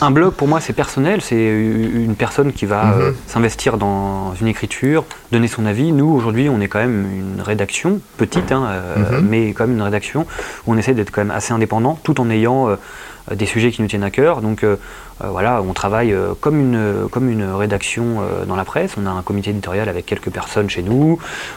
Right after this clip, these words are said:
Speaker 1: On, euh, reçoit, euh, les écrits, euh, euh, de nos rédacteurs et de nos rédactrices. Entre guillemets, on corrige, on met en ligne. Euh,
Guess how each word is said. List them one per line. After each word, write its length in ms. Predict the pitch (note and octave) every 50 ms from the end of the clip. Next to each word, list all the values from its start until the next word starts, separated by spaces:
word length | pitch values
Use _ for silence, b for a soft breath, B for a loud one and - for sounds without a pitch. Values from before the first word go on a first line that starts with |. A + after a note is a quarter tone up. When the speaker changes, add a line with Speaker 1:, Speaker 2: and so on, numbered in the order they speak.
| B -
Speaker 1:
On, 40 | A2+
euh, 380 | G#2+ G#2 G#2 G2+ F#2+ F#2 F#2 F#2
reçoit, 340 | F#2+ A2 G#2+ - - B2 A#2
euh, 260 | A#2 A2 G2+ G2 G2
les 160 | G2+ G#2 G#2+ A2+
écrits, 420 | G#2 - - - B2 B2 B2 A#2+
euh, 120 | G#2 F#2+ F2+ B B B B B B -
euh, 260 | G2 G2 F#2+ F#2 F#2+
de 120 | G2+ A2
nos 160 | A2+ A2 G#2+
rédacteurs 440 | G#2+ G#2 G2+ G2 F#2+ - - A#2 G#2+
et 60 | G2
de 60 | F#2+ G2
nos 80 | G2
rédactrices. 680 | F#2+ F#2+ F2+ F#2 F#2 - - C3+ D3 E3 F3+ - - - B B B B B - - - - - - - - - - - -
Entre 240 | B2 A#2 - B2
guillemets, 180 | A2 A#2 A#2+ A2+
on 80 | G2+ F#2+
corrige, 400 | - G2 F2+ F#2+ A#2+ C#3 D3 B2+
on 80 | G#2
met 80 | G2 F#2+
en 140 | F2+ F2 F#2
ligne. 400 | F#2 G2 A#2 C3+ C#3+ D3 C3 G#2+
Euh, 140 | F#2+ F#2